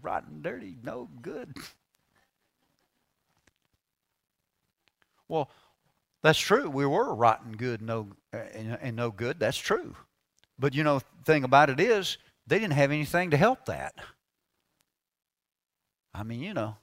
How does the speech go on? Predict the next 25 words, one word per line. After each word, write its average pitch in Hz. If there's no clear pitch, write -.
I'm 160
lying 175
there 131
bleeding 143
after 123
a 104
car's 190
run 120
over 117
me. 156
I 139
don't 202
need 165
you 175
to 160
come 147
up 151
and 127
say, 143
"Hey, 233
a 135
car 214
just 147
hit 135
you." 165